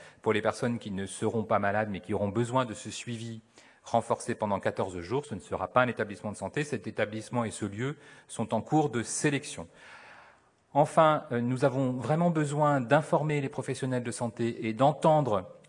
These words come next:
leurs questions, leurs interrogations, euh, ou leurs propositions. Et donc, nous organiserons, euh, dans les prochains jours une réunion avec l'ensemble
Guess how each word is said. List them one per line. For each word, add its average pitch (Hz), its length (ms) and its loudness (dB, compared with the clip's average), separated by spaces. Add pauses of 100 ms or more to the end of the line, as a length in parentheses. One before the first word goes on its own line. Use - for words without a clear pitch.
leurs 113 560 2
questions, 139 460 -2
leurs 113 180 2
interrogations, 123 840 -2 (340)
euh, 101 200 0
ou 113 80 -2
leurs 107 180 2
propositions. 143 680 -2
Et 123 60 -4
donc, 120 180 -6
nous 104 180 -4
organiserons, 110 760 -2
euh, 95 40 -4
dans 101 180 -4
les 98 120 -2
prochains 113 320 -6
jours 135 200 -4
une 117 100 -2
réunion 110 300 -2
avec 101 240 -2
l'ensemble 117 580 -2